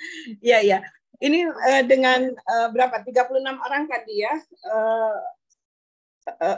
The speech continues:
paling tidak tiga puluh enam orang yang berada di sini adalah orang-orang yang sadar betul,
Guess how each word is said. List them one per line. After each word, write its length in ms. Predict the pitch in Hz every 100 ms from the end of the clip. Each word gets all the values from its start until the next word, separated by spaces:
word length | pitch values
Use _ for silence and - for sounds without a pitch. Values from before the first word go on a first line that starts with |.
| -
paling 240 | 247 262 285
tidak 480 | 294 240 285 320
tiga 240 | 320 240 240
puluh 160 | 254 254
enam 160 | 247 247
orang 320 | 233 240 240
yang 80 | 214
berada 320 | 202 220 220
di 80 | 220
sini 400 | 208 240 262 269
adalah 640 | 214 196 190 190 214 220 208
orang-orang 480 | 208 - 208 220 202
yang 60 | 202
sadar 320 | 220 226 214
betul, 480 | - 269 254 202